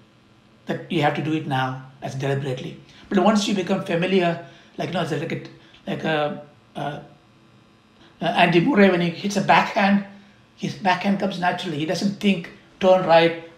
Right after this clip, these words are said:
put your elbow to the forty-five degrees and swing. You know, he doesn't do that. It happens naturally. So it comes naturally.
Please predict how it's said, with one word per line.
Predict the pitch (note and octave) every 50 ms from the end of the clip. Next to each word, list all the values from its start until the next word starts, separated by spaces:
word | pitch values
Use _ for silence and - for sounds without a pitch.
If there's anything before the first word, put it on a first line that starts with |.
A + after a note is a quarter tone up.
| _ _ -
put | - G#3
your | G3 E3+
elbow | E3+ E3+ D#3+ E3 E3+ E3
to | D#3+ D#3+
the | -
forty-five | - F3 - D3 C#3 D#3+ D3+
degrees | D#3 C#3+ C#3+ D#3 D#3 D#3 D#3+
and | D#3+ C#3
swing. | - - - E3+ F3 E3 - - - _ _ -
You | - A#3
know, | A#3
he | A#3
doesn't | A#3+ G#3 G3+ C#3+
do | C3 B2
that. | - - - - - _ _ _ _ _ _ _ _ -
It | - G#3
happens | F#3 - F3+ - -
naturally. | D3 C3+ - - - - - _ _ _ - - - -
So | -
it | - -
comes | - B3+ A#3
naturally. | A#3 G#3 G3+ G3+ - G#3 G3+ F#3 F#3 F#3+ -